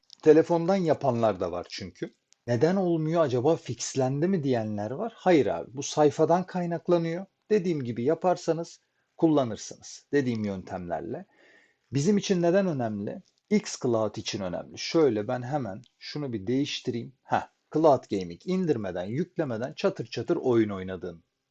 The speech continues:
servis. Bunun gibi birçok servis var zaten.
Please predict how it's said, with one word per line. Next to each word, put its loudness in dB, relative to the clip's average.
servis. -4
Bunun 4
gibi -4
birçok -2
servis -2
var 0
zaten. -2